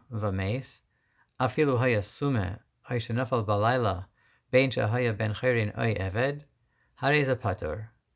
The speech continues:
ואם הוזק בו האדם, או הבהמה הפיקחת, חייב נזק שלם, כמו שביארנו. י"ז,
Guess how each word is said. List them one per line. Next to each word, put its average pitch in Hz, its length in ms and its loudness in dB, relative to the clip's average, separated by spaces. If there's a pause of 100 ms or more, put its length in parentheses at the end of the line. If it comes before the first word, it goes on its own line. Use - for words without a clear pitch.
(460)
ואם 120 460 2
הוזק 117 540 0
בו 110 160 0 (140)
האדם, 120 720 -2 (180)
או 135 60 4 (180)
הבהמה 110 760 2
הפיקחת, 98 720 -4 (540)
חייב 139 400 2
נזק 120 380 -2
שלם, 92 420 -2 (120)
כמו 110 240 -4
שביארנו. 98 580 -4 (1200)
י"ז, 131 240 2